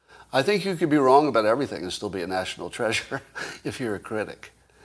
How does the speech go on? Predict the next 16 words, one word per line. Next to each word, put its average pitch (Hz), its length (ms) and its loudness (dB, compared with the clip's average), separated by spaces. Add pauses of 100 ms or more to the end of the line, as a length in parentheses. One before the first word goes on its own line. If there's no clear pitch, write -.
(260)
because 160 380 4
you 151 220 2
need 165 200 4
the 165 80 -2
critics, - 640 -2 (560)
right? 127 200 -6 (800)
Didn't 185 260 6
you 202 160 0
feel 180 520 2
safer 139 680 -2 (680)
knowing 117 480 4
there 110 160 2
was 107 180 -2
an 104 80 -6
Alex 104 320 -2
Berenson, - 440 -6